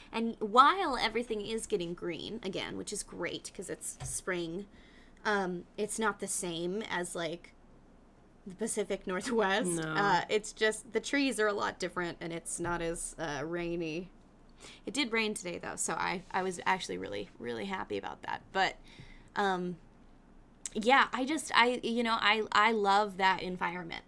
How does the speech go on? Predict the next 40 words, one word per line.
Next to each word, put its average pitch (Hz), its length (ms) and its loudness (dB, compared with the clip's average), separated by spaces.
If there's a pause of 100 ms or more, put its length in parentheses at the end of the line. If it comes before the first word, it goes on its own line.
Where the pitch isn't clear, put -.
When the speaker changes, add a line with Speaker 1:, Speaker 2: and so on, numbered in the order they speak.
Speaker 1:
I 185 80 -4
love 185 260 0
it. - 180 -6
I 190 40 -2
love 196 360 2
that 190 120 0
everything's 180 500 -4
always 180 260 -4
wet, - 360 -6 (180)
uh, 180 300 -2 (400)
<laughs> 339 380 4
which 320 180 0
is, 320 140 2
like, 302 120 2
really 294 220 2
weird, 277 360 4
Speaker 2:
<laughs> - 40 -6
Speaker 1:
but - 240 2 (360)
I 247 180 6
really, 247 360 8 (120)
<laughs> - 120 -8
I - 120 6
really 240 280 6
do 208 200 2
like 196 240 -2
that 185 120 0
a 175 80 -2
lot. 170 240 -6 (300)
Speaker 2:
Does 269 160 6
it 285 160 8
Speaker 1:
So 202 120 4
I 185 120 -2
think. - 380 -6 (220)
Speaker 2:
Did 302 200 6
you 370 100 10
Speaker 1:
Huh? - 140 8
Speaker 2:
love 294 200 8
it 370 280 4
before 214 580 6
Twilight? 196 720 6